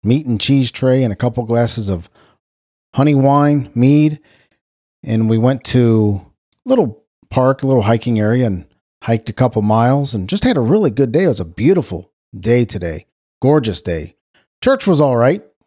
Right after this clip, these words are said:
We're trying out a couple new churches, and church was, church was okay. Uh, it was okay. I'm not gonna be terribly critical. There's some things I'm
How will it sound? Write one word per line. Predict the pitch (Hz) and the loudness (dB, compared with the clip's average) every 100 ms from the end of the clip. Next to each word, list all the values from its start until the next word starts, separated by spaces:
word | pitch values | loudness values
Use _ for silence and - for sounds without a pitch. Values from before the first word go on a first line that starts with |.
| _ | _
We're | 117 117 | -8 -8
trying | - 180 165 | -4 0 2
out | 143 123 | 2 2
a | |
couple | - 127 110 | 0 -2 0
new | 110 110 | 0 0
churches, | - 120 135 143 | 0 -2 -2 -2
and | 127 85 - _ _ _ _ _ _ _ _ _ _ - _ _ - | -2 -4 -8 _ _ _ _ _ _ _ _ _ _ -20 _ _ -2
church | 127 - | -2 2
was, | 117 104 - _ - | 0 0 -4 _ -2
church | 240 - | 0 0
was | 123 | 2
okay. | 104 - 90 - - _ | 0 0 -4 -4 -14 _
Uh, | 165 156 123 117 | -6 -4 -4 -4
it | 175 | 0
was | 151 | 2
okay. | 123 - 101 | 2 0 -2
I'm | 98 | -2
not | 104 | -4
gonna | - 98 | -4 -4
be | 95 | -4
terribly | - 107 92 | -2 -2 -2
critical. | 92 113 98 - 147 | -4 -2 -2 -2 -6
There's | - 127 | -4 -6
some | 104 | -6
things | 90 101 98 | -6 -4 -4
I'm | 92 87 | -4 -6